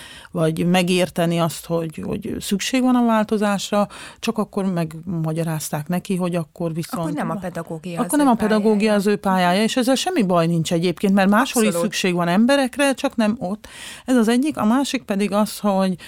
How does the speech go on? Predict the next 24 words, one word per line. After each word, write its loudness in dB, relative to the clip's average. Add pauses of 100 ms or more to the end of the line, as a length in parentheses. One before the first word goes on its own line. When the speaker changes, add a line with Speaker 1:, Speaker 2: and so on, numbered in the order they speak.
(280)
Speaker 1:
hogy 0
aki 2
elvégzi 2
a 0
tanárképzőt, 0
tehát -4
ők -4
nagyon-nagyon, 2
eh, -2
figyelik 0
és -8
csekkolják -2
a, -4
a -6
hallgatóikat, 0 (680)
és -2
aki 0
elvégzi 4
a 4
tanárképzőt, -2
az-, -2
azok -4
közül 0
a 0